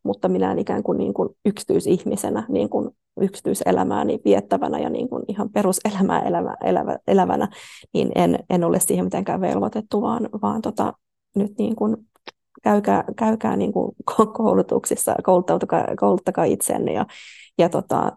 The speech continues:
te liittolaiset, niin kuin, niin puuttukaa te ja niin kuin tehkää te sitä aktiivista työtä, ja se hyödyttää ihan niin kuin kaikkia. Et nyt vaan tästä sitten seuraavaksi normin purkutalkoisiin.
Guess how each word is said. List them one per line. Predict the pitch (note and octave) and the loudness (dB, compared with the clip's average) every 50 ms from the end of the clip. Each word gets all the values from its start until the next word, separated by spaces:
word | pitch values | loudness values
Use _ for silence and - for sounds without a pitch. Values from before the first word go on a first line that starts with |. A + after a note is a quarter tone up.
| - | -4
te | - - - - | -2 -2 0 0
liittolaiset, | G3 F#3+ - G3 - - G3 G3+ - - A3+ A3 - A#3 A3+ - | 0 0 -2 -2 -2 -2 0 2 2 2 0 -2 -4 -8 -8 -6
niin | - - A3 G3+ | -6 -4 -4 -2
kuin, | - F3 - | -2 -2 -2
niin | - - - - - _ _ _ _ _ _ _ _ _ _ _ _ _ _ _ | -2 -2 -2 -4 -6 _ _ _ _ _ _ _ _ _ _ _ _ _ _ _
puuttukaa | - G3 F3 F3 E3+ - - - - D3 F3 F3+ | 4 6 6 6 4 -4 -10 -2 0 0 0 2
te | - E3+ E3+ D#3+ - - _ _ _ _ _ _ _ _ _ - - | 2 2 0 0 -2 -6 _ _ _ _ _ _ _ _ _ -2 0
ja | E3+ - - - - _ | 0 0 0 -2 -6 _
niin | - G3+ G3+ - | -4 -4 -4 -4
kuin | - - | -4 -2
tehkää | - - F#3 - - - - - G3+ - | -2 0 0 -2 -4 -4 -4 -4 -2 -2
te | - G3 | -2 -2
sitä | - G3+ - - - | -2 -2 -4 -2 -2
aktiivista | - - - - - - - - G#3 - - - - - - _ _ _ _ | -2 -2 -4 -6 -4 -2 -2 0 -2 -4 -4 -6 -8 -8 -10 _ _ _ _
työtä, | - - F#3+ - - - - - G#3 A3+ A3 _ - | 0 2 2 2 2 0 0 -2 -2 -2 -6 _ -6
ja | A#3 - - - - - | -4 -4 -4 -4 -6 -6
se | - - - F3+ | -4 -4 -2 0
hyödyttää | G3 - - - A3 G#3+ - - - - | 0 0 0 -2 -4 -6 -4 -2 -2 0
ihan | - G3+ F3 F#3 - A3 G#3+ | 0 0 -2 -2 -2 -2 -2
niin | A3+ A3 | -2 -2
kuin | A3 - - - - - _ - | -2 -4 -4 -4 -6 -8 _ -2
kaikkia. | - - - G3+ - - - - - - - - | 0 0 0 0 -2 -6 -18 -16 -16 -14 -12 -12
Et | - _ - | -12 _ -2
nyt | G3+ G3 G3+ - - | -2 -2 -2 -2 0
vaan | F#3 F3+ - - - _ _ _ - | 0 2 2 0 -4 _ _ _ -4
tästä | - G3+ G3+ - - - | -2 0 0 2 0 0
sitten | - G3+ - - - - - | -2 -2 -4 -2 -4 -4 -2
seuraavaksi | - - F3 E3 D3 - F3 G3+ G#3 - - - | 0 0 2 2 2 2 0 -2 -2 -6 -4 0
normin | G#3 F#3+ - - A#3+ B3 A#3+ | 2 2 2 2 0 0 2
purkutalkoisiin. | - F#3 E3 - - - - D3+ - G#3 A3 - - B3+ - - - - - - - | 4 4 4 4 2 -2 0 2 2 0 -2 -4 -10 -14 -8 -6 -6 -6 -6 -10 -20